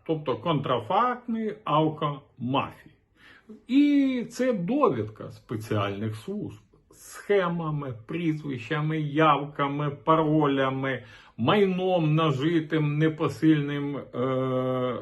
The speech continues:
трудом, так би мовити, ну і так далі. Е, довідка спеціальних служб щодо організованої злочинної організації «Монако»,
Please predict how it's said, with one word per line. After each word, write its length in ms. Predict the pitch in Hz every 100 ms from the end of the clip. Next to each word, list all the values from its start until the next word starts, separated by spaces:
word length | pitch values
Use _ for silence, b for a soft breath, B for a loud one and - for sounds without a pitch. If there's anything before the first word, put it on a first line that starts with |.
| - _
трудом, 520 | - 160 127 147 131 120
так 300 | 120 113 110
би 120 | 127
мовити, 560 | 123 117 101 98 -
ну 180 | 147 277
і 60 | 247
так 260 | - 135
далі. 220 | 107 - - _ _ _ _ _ _ B B B B B -
Е, 380 | 135 139 135 123
довідка 680 | 127 277 349 311 - 285 220
спеціальних 640 | - 226 233 233 220 160
служб 480 | - 214 240 113 107
щодо 260 | 160 131
організованої 920 | 151 143 175 151 185 240 226 202 190 139
злочинної 800 | 127 156 156 196 190 165 147 - -
організації 1000 | 156 143 160 160 143 165 135 110 113 110
«Монако», 800 | 147 208 143 110 104 - 147